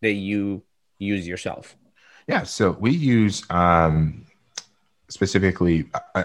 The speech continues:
Speaker 2: uh, AutoHost, and we love it. It's one of the best tools that we possibly could have found because people, uh, it go through, when they go through the portal, they have to show things like an I D.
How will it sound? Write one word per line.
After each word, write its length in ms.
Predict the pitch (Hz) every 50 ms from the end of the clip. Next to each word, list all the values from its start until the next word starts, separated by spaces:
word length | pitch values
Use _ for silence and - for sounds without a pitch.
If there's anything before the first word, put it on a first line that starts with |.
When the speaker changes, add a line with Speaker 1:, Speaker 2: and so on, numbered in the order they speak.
| - -
Speaker 2:
uh, 200 | 90 85 78 -
AutoHost, 640 | - - 196 107 107 143 185 220 - - - - - _ _ _ _ _ _ _ _ -
and 280 | 95 92 87 85 80 -
we 100 | - 92
love 320 | 80 80 78 76 71 71 -
it. 120 | - - -
It's 240 | 92 85 - - -
one 120 | - 92
of 60 | 85 80
the 60 | 78
best 320 | 76 87 85 80 - -
tools 320 | - 87 82 80 78 - -
that 180 | - 78 -
we 60 | 80
possibly 440 | 80 - 82 78 76 - - - 73
could 120 | - 78 -
have 100 | - -
found 300 | 73 73 69 - 80 82
because 480 | 82 - - 85 78 87 - - - _ _ _ _ _ _ _ -
people, 560 | - - 110 104 107 - 95 87 82 80 78 -
uh, 400 | - 82 73 71 - - - - - _ _ _ _ _ _
it 200 | - 87 - -
go 180 | 98 - 101 98
through, 180 | 92 - - -
when 100 | 87 90
they 60 | 85
go 120 | 82 101
through 120 | 98 - 90
the 80 | -
portal, 540 | - - - 110 104 87 80 78 73 71 - -
they 120 | 87 85
have 260 | 80 - 90 87 80 -
to 140 | - 80 78
show 220 | - - - 85 80
things 280 | - - 80 80 -
like 180 | - 76 76 -
an 80 | - 78
I 100 | 73 78
D. 500 | 85 90 113 117 110 107 107 107 110